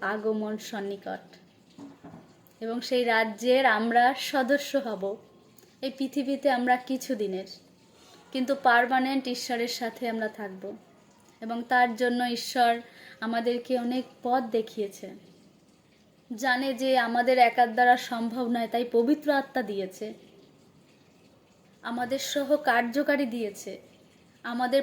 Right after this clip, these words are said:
পালক দিয়েছে, আমাদের বাইবেল দিয়েছে, যা আমরা পড়ব এবং বুঝব, এবং আমাদের জ্ঞানের দ্বারও খুলে দিয়েছে।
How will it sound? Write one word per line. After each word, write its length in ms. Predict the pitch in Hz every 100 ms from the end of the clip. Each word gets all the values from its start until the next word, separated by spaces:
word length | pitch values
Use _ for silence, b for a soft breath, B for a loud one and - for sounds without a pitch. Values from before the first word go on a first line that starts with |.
| 277
পালক 380 | 226 220 269 269
দিয়েছে, 640 | 226 254 220 - 208 202 - - _ _ _ _ _ _ _ -
আমাদের 380 | 240 247 247 247
বাইবেল 560 | 214 233 220 226 254 240
দিয়েছে, 400 | 233 214 247 240
যা 200 | 233 220
আমরা 240 | 226 240 240
পড়ব 540 | 254 240 233 247 262 277 - - -
এবং 280 | 226 233 220
বুঝব, 440 | 214 254 226 247
এবং 200 | 233 247
আমাদের 500 | 226 226 226 247 202
জ্ঞানের 460 | 226 220 233 233 190
দ্বারও 340 | 202 214 247
খুলে 280 | 247 214 202
দিয়েছে। 460 | 190 - - -